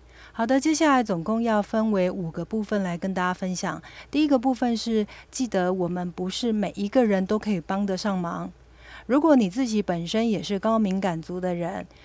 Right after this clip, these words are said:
遇到了情绪跟你一样比较敏感，或者是情绪反应较强烈、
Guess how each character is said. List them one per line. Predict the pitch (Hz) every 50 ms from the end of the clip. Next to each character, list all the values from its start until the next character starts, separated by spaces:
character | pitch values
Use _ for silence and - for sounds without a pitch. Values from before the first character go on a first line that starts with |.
| - - - - -
遇 | 302 302
到 | 277 294 277
了 | 262 240 208
情 | - - 202 190 196
绪 | 208 254 247 240
跟 | 220 254 247
你 | 240 226
一 | 180 175 170
样 | 196 226 220 202
比 | 180 170
较 | 160 196 208
敏 | 214 190 175 175 190 190
感， | 202 190 165 170 - - - - - -
或 | - - 339
者 | 311 254 214
是 | 220 269 269 247
情 | - - 214 220
绪 | 214 - 262
反 | 233 - 185 175 170
应 | 196 214 214 208
较 | 196 - 254 226
强 | 202 - - 185 170 175
烈、 | 190 208 208 190 170